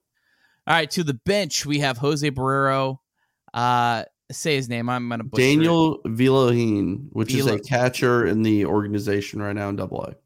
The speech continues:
Speaker 1: A guy that I really like, I really, really enjoy, uh, uh, watching him, although I can't say his name. Uh, Mike Siani, and then we have Kyle Farmer. We both don't think he's gonna be here, but again, we're just filling out the roster, so we have Kyle Farmer on there.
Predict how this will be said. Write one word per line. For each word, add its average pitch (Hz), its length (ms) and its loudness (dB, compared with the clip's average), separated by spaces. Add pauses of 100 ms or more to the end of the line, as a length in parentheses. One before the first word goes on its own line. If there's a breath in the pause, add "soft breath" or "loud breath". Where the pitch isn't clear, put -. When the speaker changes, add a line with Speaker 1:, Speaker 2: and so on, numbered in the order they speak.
(200)
Speaker 1:
A 120 60 -16
guy 139 180 0
that 135 100 2
I 127 40 0
really 127 260 -2
like, 110 340 -8
I 113 40 -14
really, 117 340 -10
really 110 300 -12
enjoy, 110 560 -14
uh, - 220 -20 (220)
uh, - 100 -18
watching 98 380 -16
him, 87 80 -16
although 104 240 -16
I 117 40 -14
can't - 240 -16
say - 100 -16
his - 140 -16
name. 90 200 -16 (360 soft breath)
Uh, 123 100 0
Mike 151 220 0
Siani, 156 600 0
and 135 140 -2
then 139 140 -2
we 190 120 0
have 190 200 -2
Kyle 160 220 0
Farmer. 131 340 0
We 127 80 -2
both 160 260 -4
don't 147 180 -4
think 139 160 -6
he's 127 140 -10
gonna 123 200 -6
be 123 160 -10
here, 123 120 -8
but 120 160 -8
again, 117 320 -6
we're 120 140 -12
just 110 200 -12
filling 120 240 -4
out 107 140 -6
the 110 80 -10
roster, 110 460 -6
so 107 180 -12
we 101 120 -12
have 107 180 -14
Kyle 110 220 -8
Farmer 107 360 -10
on 92 220 -10
there. 69 220 -12